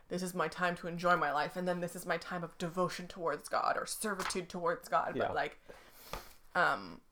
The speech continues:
Speaker 1: if we approach the world with wonder and contemplation of all the wonderful things he's given us,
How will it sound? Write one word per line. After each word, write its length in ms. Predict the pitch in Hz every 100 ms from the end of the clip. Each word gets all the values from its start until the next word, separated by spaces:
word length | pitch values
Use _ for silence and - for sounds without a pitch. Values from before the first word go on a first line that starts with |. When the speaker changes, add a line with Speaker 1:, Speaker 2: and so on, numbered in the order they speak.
| - - - -
Speaker 1:
if 200 | 190 -
we 100 | 190
approach 360 | 180 190 165 -
the 120 | 180
world 200 | 165 160
with 160 | 160 175
wonder 1120 | 170 165 202 226 226 208 202 190 190 190 202 - - - - _ _ -
and 580 | 180 170 156 156 160 - -
contemplation 960 | - 175 185 170 - 214 214 - 190
of 100 | 175
all 160 | 160 165
the 160 | 160
wonderful 460 | 151 151 139 170 -
things 200 | - 180
he's 140 | - -
given 280 | 269 254 170
us, 360 | 120 175 -